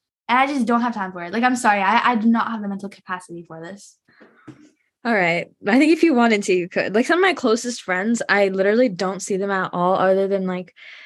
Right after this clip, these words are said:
Speaker 2: 'cause we don't have any classes together, passing them in the hallway, like, for five seconds,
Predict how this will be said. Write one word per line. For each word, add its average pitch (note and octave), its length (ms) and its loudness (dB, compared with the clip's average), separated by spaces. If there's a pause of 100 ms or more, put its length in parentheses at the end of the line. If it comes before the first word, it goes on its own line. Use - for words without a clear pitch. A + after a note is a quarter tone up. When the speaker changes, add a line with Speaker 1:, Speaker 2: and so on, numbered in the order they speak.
(120)
Speaker 2:
'cause B3+ 120 4
we C4 60 6
don't C#4+ 100 4
have D#4+ 80 4
any D#4 100 4
classes A3 360 0
together, F3 400 -2
passing F3 440 0
them G#3 100 0
in G#3 80 -2
the F#3 80 2
hallway, F3+ 520 2
like, F3 360 -4
for G3 180 0
five F#3 340 -2
seconds, G#3+ 480 -4